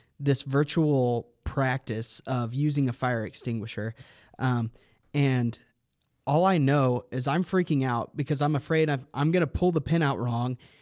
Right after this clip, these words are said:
and then jam the entire thing and not be able to use it and completely fail.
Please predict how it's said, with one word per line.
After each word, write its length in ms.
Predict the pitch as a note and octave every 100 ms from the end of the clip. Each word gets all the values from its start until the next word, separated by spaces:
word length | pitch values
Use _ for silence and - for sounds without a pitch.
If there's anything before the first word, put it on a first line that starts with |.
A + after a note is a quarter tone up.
| _
and 220 | C3+ C3+
then 300 | C3+ C3 B2+ - D3+
jam 560 | C3+ D3 D#3 D#3 D#3 C#3
the 100 | C3+
entire 460 | C3 B2+ D3 C#3+
thing 440 | C3 D3 B2+ B2 -
and 180 | C3
not 200 | C3 C3+
be 120 | C#3+ C3
able 160 | C3+
to 100 | B2
use 280 | C3 C3 B2
it 120 | B2+ -
and 180 | C3+ B2
completely 460 | A#2+ C#3 C#3 B2+
fail. 420 | B2 B2+ A#2 A2+